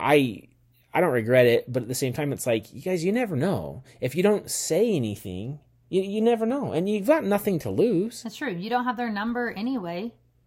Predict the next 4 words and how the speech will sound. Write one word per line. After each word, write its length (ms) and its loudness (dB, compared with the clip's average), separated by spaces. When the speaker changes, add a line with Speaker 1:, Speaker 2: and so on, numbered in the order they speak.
Speaker 2:
right 140 -8
Speaker 1:
S-, 60 -8
Speaker 2:
now. 340 -4
So, 640 -8